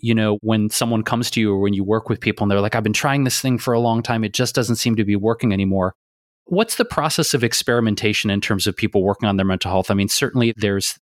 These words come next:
therapy, and I wanna talk about the style of therapy that you do. But then there is, you know, eating and supplementation and exercise and endorphins and neurotransmitters. It, it seems that just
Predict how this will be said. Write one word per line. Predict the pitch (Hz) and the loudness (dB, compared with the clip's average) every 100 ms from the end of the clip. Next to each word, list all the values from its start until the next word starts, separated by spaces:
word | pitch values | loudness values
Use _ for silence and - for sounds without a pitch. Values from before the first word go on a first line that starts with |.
| - | -8
therapy, | - 110 107 107 | -2 0 2 2
and | 95 | 2
I | |
wanna | 101 104 | 2 0
talk | - 104 | 0 -2
about | - 98 | -2 -2
the | - | -2
style | - 104 117 | 0 0 0
of | 101 | 0
therapy | 110 98 101 | 0 0 0
that | 92 98 | -2 0
you | 107 117 | 0 2
do. | 101 90 - _ _ _ _ _ _ - | 2 0 -4 _ _ _ _ _ _ -4
But | 123 123 | -2 2
then | 131 | 2
there | 127 123 | 4 2
is, | 123 | 0
you | 127 | 0
know, | 113 107 127 | 2 0 -2
eating | 131 127 95 | 0 0 0
and | 95 | -2
supplementation | - 117 - 117 113 - 127 - 107 92 | 0 0 0 2 0 0 -2 0 -2 -2
and | 95 - | -4 -4
exercise | - - 113 - 95 92 | -4 -2 -2 0 0 0
and | 104 104 | 0 2
endorphins | 107 135 131 - 98 95 | 2 2 0 0 -2 -2
and | 107 101 101 110 | -2 0 0 2
neurotransmitters. | 117 120 - 143 131 123 107 95 95 | 2 2 0 0 0 0 0 0 0
It, | 107 - | -2 0
it | 123 | -2
seems | - 185 202 | 0 0 0
that | 156 | -2
just | - - | 0 -4